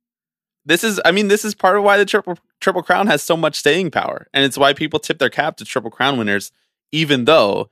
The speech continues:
it doesn't necessarily mean that you're the best offensive player that year, as it didn't when Mike Trout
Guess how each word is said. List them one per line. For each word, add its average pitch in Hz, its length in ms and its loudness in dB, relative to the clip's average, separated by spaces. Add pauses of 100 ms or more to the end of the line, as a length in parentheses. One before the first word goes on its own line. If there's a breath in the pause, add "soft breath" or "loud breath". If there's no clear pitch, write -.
(200)
it 117 160 -6
doesn't 117 280 2
necessarily 104 600 -2
mean 117 240 0
that 92 100 -4
you're 101 120 -4
the 98 100 -6
best - 240 -6
offensive 95 420 -6
player 180 300 2
that - 180 -10
year, - 260 -20 (540)
as 110 220 2
it 110 120 -6
didn't 110 300 0
when 101 180 -4
Mike 101 220 -2
Trout 98 400 0